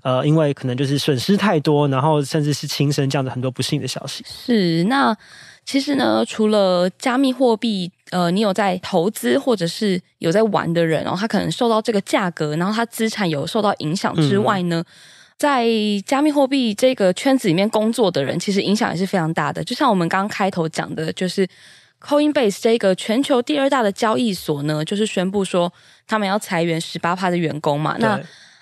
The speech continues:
Speaker 2: 还有另外一间交易平台叫做 Gemini，它在六月的时候也有宣布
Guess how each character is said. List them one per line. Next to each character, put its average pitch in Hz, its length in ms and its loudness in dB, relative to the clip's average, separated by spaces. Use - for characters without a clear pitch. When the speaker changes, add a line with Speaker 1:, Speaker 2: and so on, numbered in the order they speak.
Speaker 2:
还 302 100 2
有 349 80 4
另 320 160 4
外 302 140 4
一 - 20 -2
间 285 180 2
交 262 200 2
易 277 100 0
平 202 180 0
台 180 160 0
叫 185 140 -2
做 185 200 0
Gemini， 254 600 0
它 208 240 -2
在 208 280 0
六 262 220 4
月 240 140 2
的 202 60 -10
时 - 160 -4
候 196 100 2
也 196 80 2
有 185 100 0
宣 170 300 -2
布 170 260 -4